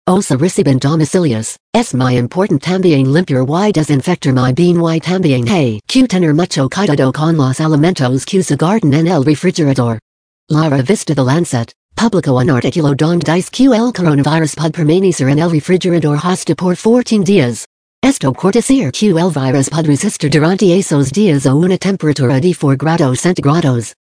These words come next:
que es la temperatura de un refrigerador.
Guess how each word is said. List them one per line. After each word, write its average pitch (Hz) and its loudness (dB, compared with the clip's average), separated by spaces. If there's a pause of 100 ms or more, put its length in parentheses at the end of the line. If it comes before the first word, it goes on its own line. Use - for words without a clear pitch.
(120)
que 240 2
es 208 0
la 143 2
temperatura 143 -2
de 139 0
un 170 0
refrigerador. 139 0